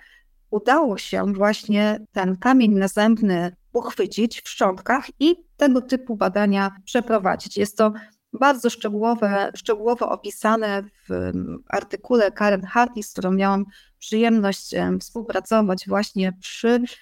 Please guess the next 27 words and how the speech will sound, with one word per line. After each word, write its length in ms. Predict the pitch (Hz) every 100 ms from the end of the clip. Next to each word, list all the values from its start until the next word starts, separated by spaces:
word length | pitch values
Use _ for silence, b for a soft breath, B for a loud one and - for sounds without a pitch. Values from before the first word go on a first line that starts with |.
| B -
tych 220 | 202 208 -
ostatnich 760 | 233 - 240 240 202 202 202 -
analizach. 680 | 220 214 190 170 - - - -
Te 120 | 302
badania 600 | 262 233 294 277 240 247 240
skupione 560 | - - 208 294 285 226
były 260 | 226 226
właśnie 460 | 208 226 226 202 190
głównie 420 | 226 262 247 226
na 280 | 190 190 185
rekonstrukcji 720 | 226 226 220 - 254 - 214
diety 640 | 196 233 233 208 208 - -
roślinnej, 760 | 226 220 247 240 214 190 233 - _ _
które 260 | 233 214 214
to 140 | 202
rośliny 460 | 185 - 285 247 247
były 240 | 254 226
użytkowane 760 | 202 196 202 - 190 208 196 -
jako 300 | - - 175
jedzenie, 580 | 202 - 277 233 190 b b b _
jako 640 | 220 214 202 208 180 180 185 -
surowiec 680 | - 226 262 285 233 226 - b _ _
i 140 | 196 -
też 380 | 254 - -
jako 340 | 208 214 220 214
różnego 420 | 196 208 208 214
rodzaju 560 | 196 - 185 180 185